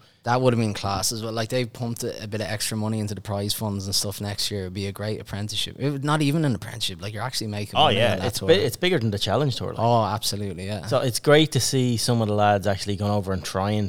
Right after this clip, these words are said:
Speaker 2: to do it. They can see it's probably, now it's tougher to get onto. The fields are deeper and the qualification is probably deeper, but it's great that they're looking at that as well, and it fits the schedule that you can have a go at that, plus next year do Q School as well and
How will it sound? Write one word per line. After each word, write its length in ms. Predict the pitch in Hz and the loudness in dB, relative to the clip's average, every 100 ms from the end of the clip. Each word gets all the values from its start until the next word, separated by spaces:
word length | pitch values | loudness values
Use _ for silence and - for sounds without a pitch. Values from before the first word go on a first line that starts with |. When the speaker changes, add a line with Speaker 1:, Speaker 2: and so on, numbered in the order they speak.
| 98 | -2
Speaker 2:
to 240 | 98 92 | -2 -2
do 240 | - 120 120 | -4 -2 2
it. 120 | 98 | 2
They 140 | 113 107 | 2 0
can 200 | 107 95 | 0 0
see 360 | - 127 117 | 0 2 2
it's 320 | 101 - - - | 0 -2 -12 -8
probably, 480 | - 113 110 104 - - - - | -2 0 2 0 -4 -16 -8 0
now 120 | 117 | 0
it's 140 | - | 0
tougher 300 | - 160 123 | 4 4 4
to 100 | 107 | -2
get 80 | 95 | 0
onto. 360 | 101 113 95 90 _ _ _ _ | 0 0 -2 -8 _ _ _ _
The 100 | 104 | -10
fields 520 | 90 - - 110 107 95 | -10 -8 -2 0 0 -2
are 60 | |
deeper 460 | 82 107 104 107 101 | -4 -2 -2 -2 -2
and 100 | 95 | -2
the 60 | |
qualification 720 | - 104 101 87 98 104 98 90 | -4 -4 -4 -4 -4 -4 -4 -6
is 60 | |
probably 260 | - 92 90 | -6 -6 -6
deeper, 360 | 98 92 90 | -6 -6 -6
but 280 | 87 95 - - - - - | -6 -6 -8 -18 -20 -20 -10
it's 200 | 120 - | -10 0
great 320 | 120 117 107 | 2 2 0
that 100 | 107 | -4
they're 120 | 104 | -2
looking 340 | 101 110 107 101 | 0 -2 -2 -2
at 140 | 98 | -2
that 240 | 104 95 95 | 0 -2 -2
as 180 | 92 92 | -4 -2
well, 300 | 104 104 95 | 0 0 0
and 140 | 95 | -4
it 80 | - | -6
fits 300 | - 120 - | -4 -4 -2
the 80 | 107 | -4
schedule 400 | - 113 104 104 | 0 0 0 -2
that 80 | 101 | -4
you 100 | 104 | -4
can 120 | 98 | -2
have 160 | 110 113 | 0 0
a 60 | |
go 200 | 104 104 | 0 0
at 60 | 98 | -2
that, 260 | 113 98 - | -2 -2 -4
plus 240 | 113 95 98 | -8 -6 -4
next 300 | 98 - 107 | -4 -4 -4
year 160 | 101 | -4
do 120 | 98 92 | -4 -6
Q 280 | - 107 | -4 -4
School 300 | 98 - 101 95 | -4 -4 -4 -4
as 100 | 92 | -4
well 380 | 95 98 95 | -4 -4 -4
and 140 | 92 | -6